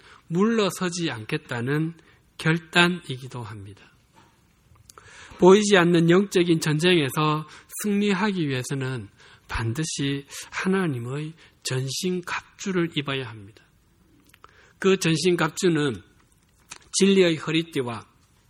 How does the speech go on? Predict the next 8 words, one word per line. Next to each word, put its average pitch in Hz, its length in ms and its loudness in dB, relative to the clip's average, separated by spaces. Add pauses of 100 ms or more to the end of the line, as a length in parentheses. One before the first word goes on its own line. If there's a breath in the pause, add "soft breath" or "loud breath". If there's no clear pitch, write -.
(500 loud breath)
의의 180 380 4
호심경, 143 720 -2 (520 loud breath)
평안의 185 540 2
복음으로 170 640 0
준비한 151 800 -2
신, 139 400 0 (560 loud breath)
믿음의 180 560 2
방패, 160 680 -2